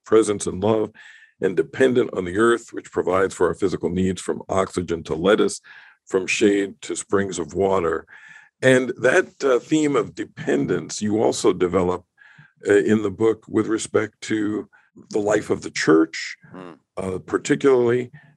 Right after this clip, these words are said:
Speaker 1: uh, more generally, just our dependence on others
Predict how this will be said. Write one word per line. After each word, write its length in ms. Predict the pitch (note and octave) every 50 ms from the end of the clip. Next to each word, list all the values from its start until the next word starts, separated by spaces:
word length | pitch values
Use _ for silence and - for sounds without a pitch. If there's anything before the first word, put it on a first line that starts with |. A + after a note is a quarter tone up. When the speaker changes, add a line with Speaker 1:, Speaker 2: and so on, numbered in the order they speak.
| _ _ _ -
Speaker 1:
uh, 260 | F#2+ F#2 F#2 F#2+ F#2+ -
more 240 | - G2+ G#2 G2+ G2
generally, 880 | F#2+ - - A2+ A#2 B2 B2 B2 A#2+ A#2 A#2 A#2+ A#2+ A#2 A2+ G#2+ - - - - C3
just 340 | C3+ - - - - - - -
our 240 | - G2 G2+ G#2 G2+
dependence 600 | G2 - G#2 F#2 G#2+ A2 A2 A2 G#2 G#2 - - G2
on 240 | F#2 F#2 F2+ - - _ -
others 400 | A2+ A#2 A#2 B2 A#2 A#2 A2